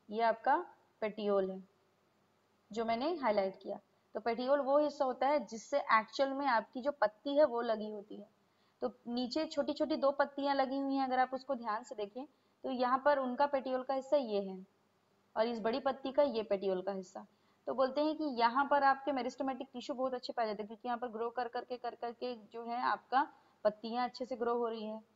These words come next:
तो इस प्रकार से कभी भी बोला जाता है कि ए-, अगर आपको, अ, organogenesis करना है,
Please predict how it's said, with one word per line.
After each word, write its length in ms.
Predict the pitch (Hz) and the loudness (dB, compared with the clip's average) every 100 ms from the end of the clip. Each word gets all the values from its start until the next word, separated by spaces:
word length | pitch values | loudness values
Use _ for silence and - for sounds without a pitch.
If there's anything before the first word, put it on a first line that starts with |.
| _ _ _ | _ _ _
तो 60 | 254 | 0
इस 140 | 277 | 0
प्रकार 320 | 277 302 302 294 | 4 4 6 4
से 120 | 330 | 2
कभी 260 | 285 254 | 0 0
भी 80 | 294 | 0
बोला 260 | 269 247 262 | 0 0 2
जाता 260 | 254 240 | 0 -2
है 60 | 277 | -4
कि 220 | 294 311 - | -6 -10 -8
ए-, 200 | 262 - | -8 -4
अगर 240 | 233 262 | -2 2
आपको, 460 | 277 262 - 269 285 | 4 4 4 6 6
अ, 420 | 285 - - 220 - | 4 -4 -2 0 2
organogenesis 680 | 214 214 285 302 277 269 - | 0 0 0 0 0 -4 4
करना 300 | 226 202 233 | 4 6 0
है, 260 | 214 196 | -2 -8